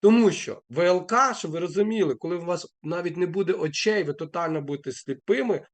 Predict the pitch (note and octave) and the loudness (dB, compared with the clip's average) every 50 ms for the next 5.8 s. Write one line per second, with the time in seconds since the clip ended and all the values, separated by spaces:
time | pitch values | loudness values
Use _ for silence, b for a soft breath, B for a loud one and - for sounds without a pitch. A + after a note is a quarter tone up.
0 | _ _ _ _ C#3+ E3+ G3+ G#3+ G#3+ G#3+ G#3 G#3 A3 A3 A3 B3+ C4 A#3 - A3+ | _ _ _ _ 2 2 4 4 4 2 2 2 -2 -2 -4 -6 -6 -6 -6 -6
1 | - - A3+ G#3+ G#3+ F#3+ D3+ C#3 F3 F#3 F3+ G3 G#3+ A#3 A#3+ G#3+ F#3+ C#3 - _ | -4 -2 2 2 2 2 2 2 2 4 6 6 6 4 2 0 -2 -6 -8 _
2 | _ _ _ _ - F3 - G3+ G3+ G3 D#3+ F#3 G3+ G#3+ G#3 G#3+ G3+ F#3+ D#3+ D3 | _ _ _ _ -10 -4 0 0 0 2 4 4 4 4 4 2 0 -2 -2 -2
3 | F3+ E3 D#3+ F3 F3 F3 E3+ F3+ E3+ D3 D3 C3+ D3+ F3 D#3 A2+ - - _ _ | -4 -4 -4 -4 -4 0 0 0 0 0 -4 -8 -6 -6 -6 -6 -6 -10 _ _
4 | _ _ _ _ _ _ - F#3+ G#3 A3+ G#3+ A3 F#3+ F3 F3+ - G3 F#3+ F#3 F#3 | _ _ _ _ _ _ 4 6 6 6 6 4 0 -2 -2 -4 -4 -4 -4 -8
5 | - - _ - - - - - A3 B3 C4+ C4+ A3+ - - | -12 -16 _ -20 -18 -10 -4 0 0 2 2 0 -2 -6 -12